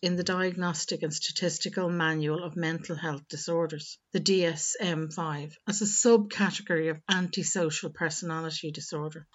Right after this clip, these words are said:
Although, surprisingly, psychopathy is not a recognized psychiatric diagnosis, but some argue it is a mental illness. You will hear the term used in criminal justice settings.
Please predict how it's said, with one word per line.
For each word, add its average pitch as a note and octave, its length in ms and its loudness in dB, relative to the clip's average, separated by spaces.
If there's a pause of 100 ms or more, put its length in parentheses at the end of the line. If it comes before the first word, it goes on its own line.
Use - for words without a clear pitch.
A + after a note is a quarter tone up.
(120)
Although, A#3+ 380 10
surprisingly, G#3+ 880 4 (100)
psychopathy G3+ 840 2
is F3+ 160 0
not F#3 320 2
a - 80 -4
recognized D#3+ 680 0
psychiatric D#3+ 720 -2
diagnosis, E3 880 0 (160)
but G#3 140 2
some A#3 460 8
argue F3+ 440 2
it E3 120 4
is D#3 240 2
a E3+ 40 0
mental D#3 380 0
illness. D3 580 -4 (160)
You G#3 220 6
will A#3 320 10
hear G#3 340 8
the F#3 120 0
term F3+ 420 2
used E3 540 0
in E3+ 420 2
criminal E3 520 0
justice D3+ 500 -6
settings. D3+ 540 -6